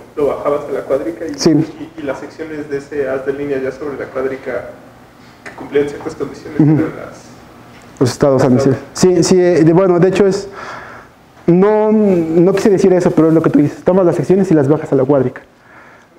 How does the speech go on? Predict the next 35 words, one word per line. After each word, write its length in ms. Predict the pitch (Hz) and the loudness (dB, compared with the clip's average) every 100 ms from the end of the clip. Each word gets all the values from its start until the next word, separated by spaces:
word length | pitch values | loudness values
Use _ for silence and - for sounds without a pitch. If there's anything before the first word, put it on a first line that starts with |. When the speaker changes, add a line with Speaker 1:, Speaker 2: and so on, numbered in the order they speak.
| _ _ _ _ - | _ _ _ _ -8
Speaker 2:
A-, 140 | 160 - _ | -8 -8 _
algo 240 | - 151 135 | -2 0 0
así. 180 | - 151 _ - | -4 -16 _ -10
Sí, 180 | 175 | -4
solo 260 | 151 214 220 | 0 2 4
que, 240 | 190 165 | 4 4
digamos, 460 | 156 165 170 170 - - - - - - _ _ _ | 4 4 4 0 -4 -16 -20 -20 -20 -20 _ _ _
bueno, 500 | 180 190 180 165 165 156 147 - _ _ _ - | -2 0 2 2 -2 -8 -18 -20 _ _ _ -8
se 100 | - | -4
puede, 540 | - 190 180 160 - - - | 0 2 2 0 -4 -16 -20
si 120 | - | -4
piensas, 260 | 156 196 196 | 0 0 2
piensas, 300 | 202 185 160 | 2 2 0
piensas 300 | 185 190 180 | 0 0 2
en 160 | 160 | 0
secciones 400 | 147 - 175 170 | 0 0 0 2
o 40 | 160 | 0
piensas 240 | 165 156 | 0 0
en 100 | 147 | -2
funciones, 500 | 139 139 151 139 135 | -4 -6 -4 -4 -6
¿no? 160 | 147 165 _ _ _ _ - | -12 -18 _ _ _ _ -6
Y 80 | |
piensas, 300 | 135 165 160 | 0 0 0
y 40 | 156 | -2
si 140 | 151 | -2
uno 180 | 143 170 | 0 0
pi-, 180 | 165 185 | 0 -4
si 100 | 156 | -2
yo 100 | 175 | 0
pienso 200 | 190 175 | 2 2
en 80 | 160 | 2
funciones 320 | 156 170 160 | 2 0 0
es 120 | 160 | 0
más 120 | 156 | -2
fácil 480 | - 156 160 156 - | -2 -4 -2 -6 -8